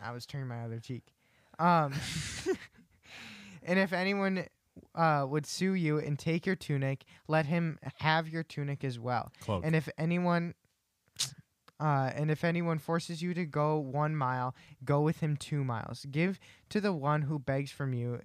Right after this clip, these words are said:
Speaker 1: and do not refuse one who would borrow from you." And that was verses thirty-eight through forty-two. And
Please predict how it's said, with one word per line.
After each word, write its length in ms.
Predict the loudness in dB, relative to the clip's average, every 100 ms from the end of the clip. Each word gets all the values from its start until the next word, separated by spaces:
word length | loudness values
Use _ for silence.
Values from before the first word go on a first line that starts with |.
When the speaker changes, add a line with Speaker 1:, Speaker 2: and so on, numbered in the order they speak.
| -6
Speaker 1:
and 180 | -4 0
do 140 | 0
not 220 | 2 0
refuse 500 | -2 -4 -2 -2 -2 -10 -10
one 460 | -4 -2 -2 -4 -6
who 140 | -4
would 200 | -2 -4
borrow 320 | -6 -6 -6 -10
from 220 | -14 -16
you." 100 | -14
And 600 | -18 _ -20 -20 _ -6
that 40 |
was 180 | -6 -8 -10
verses 460 | -4 -2 -2 -8
thirty-eight 460 | -6 -6 -4 -6 -6
through 140 | -10 -10
forty-two. 680 | -6 -6 -6 -6 -8 -8 -10
And 260 | -12 -12